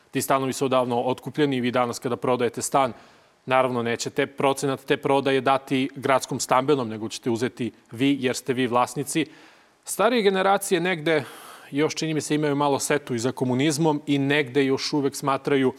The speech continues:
da je normalno da žive u zgradi pedeset, šezdeset godina, da ne ulože oni kao vlasnici stanova ni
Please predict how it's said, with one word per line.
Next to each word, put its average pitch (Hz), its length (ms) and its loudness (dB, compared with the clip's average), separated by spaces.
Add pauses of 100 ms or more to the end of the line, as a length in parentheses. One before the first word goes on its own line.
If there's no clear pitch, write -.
(800)
da 127 280 2
je 127 180 2
normalno 135 440 2
da 120 140 -2
žive 131 260 0
u 127 60 2
zgradi 120 440 0 (120)
pedeset, 127 440 -2
šezdeset 120 500 -2
godina, 123 400 -2
da 120 140 -2
ne 123 140 -4
ulože 123 380 0
oni 123 180 0
kao 127 160 -4
vlasnici 123 440 -2
stanova 123 380 -2
ni 120 160 -4